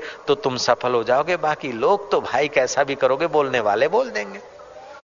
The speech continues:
खादी वेश में भी ऐसे ऐसे लाल बहादुर शास्त्री जैसे सज्जन मिलेंगे कि अपने को कहना पड़ेगा कि वो साधु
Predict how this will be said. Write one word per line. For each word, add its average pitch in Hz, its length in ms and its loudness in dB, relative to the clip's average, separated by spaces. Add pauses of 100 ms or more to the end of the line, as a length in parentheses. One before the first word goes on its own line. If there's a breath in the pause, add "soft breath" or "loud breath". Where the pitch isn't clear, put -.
(960 loud breath)
खादी 123 380 -2
वेश 135 300 -2
में 143 160 -4
भी 139 220 -6
ऐसे 139 360 0
ऐसे 127 260 0
लाल 117 300 0
बहादुर 120 380 0
शास्त्री 117 480 -2
जैसे 113 320 0
सज्जन 113 380 0
मिलेंगे 110 540 -2 (360 loud breath)
कि 123 80 2
अपने 117 340 2
को 110 140 4
कहना 107 360 2
पड़ेगा 101 380 0
कि 107 140 -4
वो 107 80 2
साधु 104 420 0